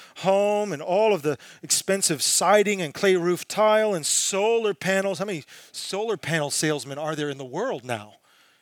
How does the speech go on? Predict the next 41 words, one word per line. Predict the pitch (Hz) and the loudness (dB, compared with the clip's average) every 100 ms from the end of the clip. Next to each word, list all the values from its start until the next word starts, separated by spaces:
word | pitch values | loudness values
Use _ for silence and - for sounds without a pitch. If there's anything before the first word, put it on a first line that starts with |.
| _ _ _ | _ _ _
I | 156 | 0
get | 214 226 | 0 0
a | |
solar | - 202 214 | -2 -4 -6
panel | 175 170 160 | -4 -4 -4
salesman, | 160 - 170 156 147 165 | -8 -6 -6 -8 -10 -10
like, | 165 | -6
every | 180 160 | -4 -4
Saturday. | 147 131 117 - - _ _ _ _ _ _ _ _ | -2 -2 -4 -10 -20 _ _ _ _ _ _ _ _
You | 226 | -4
can | 247 | 2
have | 208 | 2
all | 262 233 277 269 | 2 4 4 4
of | |
that, | 147 127 - | 2 -2 -2
all | 226 262 285 294 | -2 2 4 4
of | 277 | 2
the | 220 | 0
solar | - - 226 240 | -2 0 0 0
panels, | 233 220 226 220 | 0 0 0 -2
all | 240 247 277 | -2 0 0
of | 233 | 0
the | 185 | -4
things, | - 226 226 226 226 185 | -4 0 0 -2 -6 -6
a | 165 | -6
carport | - 226 233 - 226 226 | -4 -2 -2 -2 -2 -2
to | 175 | -6
plug | - 226 214 | -2 -2 -2
in | 214 | -6
your | 208 185 - - - | -6 -6 -10 -12 -2
electric | 220 226 - 202 | 0 0 -2 -10
vehicle, | 143 202 226 214 - 226 - - | -8 -4 0 0 -2 -6 -8 -8
all | 220 254 311 330 | 0 2 2 2
of | |
the | 254 | -4
things. | 233 - 196 120 104 - - - - _ _ _ _ _ _ _ _ _ _ _ | -4 -2 -4 -6 -16 -16 -16 -16 -20 _ _ _ _ _ _ _ _ _ _ _
But | 160 | -4
without | 170 175 226 202 254 | 0 0 2 4 4
a | 254 | 4
solid | - - - 220 247 247 - | 4 4 4 4 2 0 0
foundation, | 214 220 208 190 185 - | 0 0 2 2 2 -4